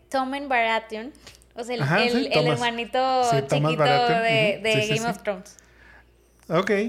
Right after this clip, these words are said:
Speaker 2: sí lo vi, fíjate, dentro del, de mis listados y así, este, y sí como que pensé, bueno, él podría ser como este personaje. Pero bueno, queriendo, este, dar una bienvenida a la inclusión y,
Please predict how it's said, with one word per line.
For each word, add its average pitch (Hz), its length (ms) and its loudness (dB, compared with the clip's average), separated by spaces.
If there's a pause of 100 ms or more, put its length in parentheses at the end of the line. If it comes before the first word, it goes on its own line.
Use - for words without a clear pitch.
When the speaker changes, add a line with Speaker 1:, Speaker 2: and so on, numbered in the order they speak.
(320)
Speaker 2:
sí - 200 -2
lo 208 120 2
vi, 175 200 4
fíjate, 165 380 0
dentro 139 320 0
del, 139 300 -6
de 135 380 0
mis 135 240 0
listados 147 440 2
y 170 40 0
así, 156 460 -2 (100)
este, 160 640 -8
y 135 80 -10
sí 165 120 -8
como 175 260 -4
que 165 80 -4
pensé, 143 280 -4
bueno, 202 360 -2
él 180 120 -4
podría 165 320 -2
ser 143 180 -4
como 147 420 -8
este 151 240 -8
personaje. 143 520 -4 (1040)
Pero 175 600 2
bueno, 165 280 0 (480)
queriendo, 170 1080 2
este, 131 680 -6
dar 151 220 2
una 170 160 0
bienvenida 151 600 2
a - 20 0
la 156 160 0
inclusión 143 800 0
y, 247 60 2